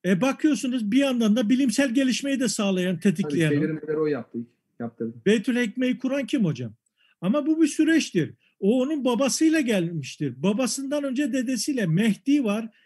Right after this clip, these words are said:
Speaker 1: Mehdi'nin oğlu Harun Reşit var. Harun Reşit'ten sonra Memun var hocam. E, şimdi, e, bunların zamanına baktığım zaman ben yani, bunların zamanına baktığım zaman İslam toplumunda muazzam bir zenginleme var.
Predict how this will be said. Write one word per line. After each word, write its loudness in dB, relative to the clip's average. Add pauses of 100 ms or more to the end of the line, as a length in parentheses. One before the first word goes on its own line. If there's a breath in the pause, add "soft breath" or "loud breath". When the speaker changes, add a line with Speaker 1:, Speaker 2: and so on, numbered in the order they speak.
(240 soft breath)
Speaker 1:
Mehdi'nin 2
oğlu -2
Harun -4
Reşit -6
var. -4
Harun -4
Reşit'ten -6
sonra -6
Memun -6
var -2
hocam. -4 (400 loud breath)
E, 0
şimdi, -2 (220 soft breath)
e, -2
bunların -2
zamanına -4
baktığım -4
zaman -6
ben -10
yani, -16
bunların -6
zamanına -10
baktığım -10
zaman -10 (280 soft breath)
İslam -2
toplumunda -2
muazzam -4
bir 2
zenginleme -4
var. -8